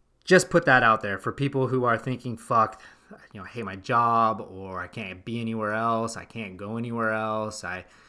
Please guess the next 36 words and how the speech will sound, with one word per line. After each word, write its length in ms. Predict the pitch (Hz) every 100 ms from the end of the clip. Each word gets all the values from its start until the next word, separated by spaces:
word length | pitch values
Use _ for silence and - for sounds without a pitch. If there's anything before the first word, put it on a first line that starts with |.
| - - - - _ _ _ _
uh, 540 | 110 95 90 - - -
can't 320 | - 127 117 - -
pursue 380 | 127 113 120 113
this 340 | 110 110 -
or 80 | 98
that." 400 | 101 101 101 - _ _ _ _ _ _ _ _ _ _
There 120 | 120 113
will 80 |
always 400 | 110 131 151 139
be 420 | 117 131 127 123 127
an 80 | 117
opportunity 640 | 113 - - 139 131 135 123
to 160 | -
work 200 | 110 110
for 80 | 104
someone 280 | - 107 101
else, 480 | 131 170 170 - - _ _ _ _ _ _ _ _ _ _ _ _ _ _ 113
but 140 | 113
maybe 240 | 110 131 143
you're 160 | 127
not 220 | 139 120 110
working 260 | 123 131
for 120 | 127
the 80 | 113
person 340 | - 120 117 110
you 80 |
would 100 | 101
like 260 | 101 139 139
to 480 | - 139 135 131 127
or 240 | 110 101 98
in 120 | 98
the 60 | 92
scenario 500 | 110 117 135 135 131
that 180 | 120 127
you 60 |
want. 460 | 117 117 113 113